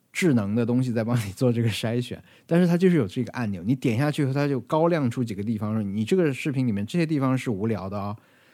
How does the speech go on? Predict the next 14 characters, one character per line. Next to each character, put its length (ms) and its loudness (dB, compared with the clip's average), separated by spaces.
观 160 6
众 180 0
看 140 -4
到 100 2
这 80 0
里 80 0
可 120 -8
能 140 -6
会 200 0
关 200 0
掉 200 0
的 80 -6
哦。 120 -8
那 200 -2